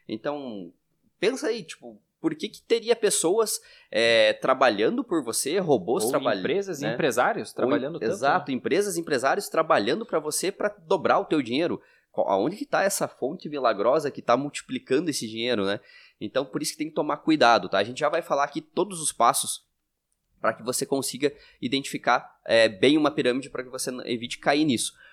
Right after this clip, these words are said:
Speaker 1: Mas, literalmente, tá, pessoal? Realmente, as pirâmides, elas existem porque existe uma ganan-, uma demanda de ganância muito grande, né? As pessoas,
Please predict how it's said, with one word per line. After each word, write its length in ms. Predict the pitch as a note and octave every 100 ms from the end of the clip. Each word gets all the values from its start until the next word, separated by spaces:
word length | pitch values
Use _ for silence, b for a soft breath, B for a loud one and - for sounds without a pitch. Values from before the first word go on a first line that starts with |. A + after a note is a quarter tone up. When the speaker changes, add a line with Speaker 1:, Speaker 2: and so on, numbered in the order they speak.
| B
Speaker 1:
Mas, 420 | - A#2 C#3 - -
literalmente, 640 | - C3+ F#3+ G#3+ D3+ A#2+ -
tá, 100 | G#2+
pessoal? 420 | A#2 - G2 E2
Realmente, 360 | A#2+ C#3+ C3+
as 260 | A2 E2+ -
pirâmides, 540 | - C3 A#2+ F#3 D#3
elas 260 | A#2+ D3+ E3+
existem 480 | D#3 A2+ C3+ - D#3
porque 320 | - D3 -
existe 360 | C#3+ A2 B2 D3
uma 140 | C3+
ganan-, 280 | C3 B2 F#2+
uma 160 | G#2+
demanda 540 | G#2+ A#2+ G#2+ A#2+ D3 C#3+
de 100 | B2
ganância 420 | A#2+ G#2 B2+ C#3+
muito 240 | A2+ C#3+
grande, 320 | C3+ A#2 G2 F2+
né? 120 | F2+ b b b
As 140 | -
pessoas, 640 | - A2 A2+ B2 C3+ G#2